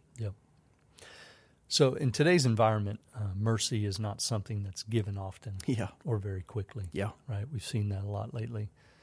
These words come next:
Speaker 1: In what way should Christians lead the way in this attribute?
Speaker 2: Yeah, so we de-, we,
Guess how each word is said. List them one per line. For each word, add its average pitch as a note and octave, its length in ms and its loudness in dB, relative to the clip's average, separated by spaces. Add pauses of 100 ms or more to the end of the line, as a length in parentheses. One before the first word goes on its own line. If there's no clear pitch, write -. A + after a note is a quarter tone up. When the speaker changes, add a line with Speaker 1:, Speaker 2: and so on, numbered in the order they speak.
(180)
Speaker 1:
In A#2 180 4
what C#3 140 4
way A#2 320 2
should G#2 300 -4
Christians G2+ 540 -2
lead G#2+ 260 0
the G#2 80 -2
way G2+ 220 0
in F#2+ 120 -2
this F#2+ 180 -6
attribute? G#2 500 -8 (960)
Speaker 2:
Yeah, D3+ 120 8
so C#3 120 4
we C#3+ 160 10
de-, D3 180 4
we, D#3+ 400 4